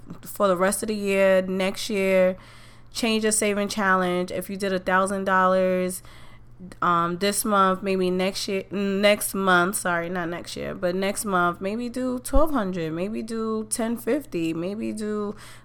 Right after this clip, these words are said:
eleven hundred. If you save five hundred, maybe do six hundred. You know,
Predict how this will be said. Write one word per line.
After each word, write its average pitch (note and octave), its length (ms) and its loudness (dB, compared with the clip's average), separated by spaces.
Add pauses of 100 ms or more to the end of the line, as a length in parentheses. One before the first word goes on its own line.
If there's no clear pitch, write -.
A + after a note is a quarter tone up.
eleven G#3+ 320 2
hundred. F#3+ 420 0
If F#3 140 -6
you A3 80 -4
save A3 320 0
five A3+ 320 0
hundred, F#3+ 460 -2
maybe A3 300 -6
do A3 300 -4
six B3 460 2
hundred. F3+ 560 -2 (480)
You G#3 180 -2
know, A#3 460 0